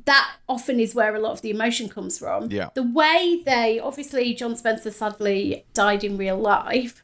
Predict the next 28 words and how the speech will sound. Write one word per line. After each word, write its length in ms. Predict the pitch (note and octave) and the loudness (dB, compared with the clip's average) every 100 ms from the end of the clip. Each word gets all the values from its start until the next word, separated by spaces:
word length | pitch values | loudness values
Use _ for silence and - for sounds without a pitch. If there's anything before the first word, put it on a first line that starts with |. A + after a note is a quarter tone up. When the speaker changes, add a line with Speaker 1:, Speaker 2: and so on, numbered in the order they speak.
| - | -8
Speaker 2:
Mm. 280 | G2 F#2 F2 - | -4 -2 -4 -2
Speaker 1:
but 160 | B3+ | 0
the 80 | C#4 | 2
way 400 | A#3+ A#3 D4 D#4+ | 0 2 4 4
they 180 | D#4+ C4+ | 4 0
worked 440 | A#3 B3+ A3+ - - | 0 0 0 -6 0
that 220 | A#3+ - | 0 2
in, 520 | A#3+ - - B3 A#3+ | 0 0 -4 -6 -4
so 260 | - B3 A#3 | 2 2 4
his 200 | C#4 B3 | 0 -2
last 600 | B3+ D4 D4 - - - | 2 2 0 -8 -10 -10
appearance 680 | A3+ - C4 C4+ A3+ G3+ - | -6 4 6 6 2 0 -4
was 120 | G#3 | -4
in 140 | G3+ | -4
The 80 | G3 | -6
Cold, 500 | - E4+ D4+ G3+ F#3+ | 2 6 6 6 0
but 80 | - | -4
obviously 380 | A#3+ A#3+ A#3+ A#3 | -2 -2 -2 -2
it 80 | A3 | 0
wasn't 300 | A3+ A#3 A#3 | 0 -2 -2
for 80 | A3+ | -2
another 200 | G#3+ G#3+ | -4 -6
couple 280 | - - | -6 -4
of 120 | G3+ - _ - | -4 -6 _ 0
episodes 480 | - - - D#4 - | 0 2 4 4 4
in 80 | G#3 | -2
Election 340 | G3+ - - | 0 0 -2
Day 140 | A3 | -2